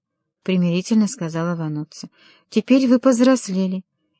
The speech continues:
и поняли, что ссоры ни к чему не приводят». «Ты права, я хочу, чтобы весь Рим знал, что теперь мы с братом друзья.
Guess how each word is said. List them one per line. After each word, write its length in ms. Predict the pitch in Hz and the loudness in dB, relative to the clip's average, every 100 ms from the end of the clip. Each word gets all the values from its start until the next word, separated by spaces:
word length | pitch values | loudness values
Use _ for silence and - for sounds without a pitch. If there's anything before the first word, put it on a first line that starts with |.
| _ | _
и 120 | 254 | -4
поняли, 420 | - 220 214 208 | 2 4 4 2
что 240 | 196 - 202 | -2 -4 -4
ссоры 380 | - 254 277 196 | 0 2 4 2
ни 100 | 175 | 0
к 60 | |
чему 300 | - 196 214 | -4 0 4
не 120 | 233 | 4
приводят». 560 | 208 160 151 151 147 139 _ _ _ _ _ _ _ _ _ _ | 2 -4 -8 -10 -10 -12 _ _ _ _ _ _ _ _ _ _
«Ты 120 | 240 | 0
права, 460 | 233 233 208 175 165 _ _ _ - | 2 2 2 -2 -6 _ _ _ -2
я 160 | 220 | 2
хочу, 260 | 226 233 240 | 2 2 2
чтобы 260 | - 214 202 | 2 0 2
весь 240 | 220 - | 2 4
Рим 200 | 247 262 | 4 4
знал, 380 | 185 180 175 175 _ _ - | 4 0 -2 -6 _ _ -14
что 200 | - 220 | -8 -6
теперь 340 | 214 262 254 | 0 2 4
мы 100 | 196 | 2
с 80 | 165 | 0
братом 380 | 190 220 196 170 | 0 0 -2 -6
друзья. 480 | 165 - 151 151 | -6 -8 -6 -8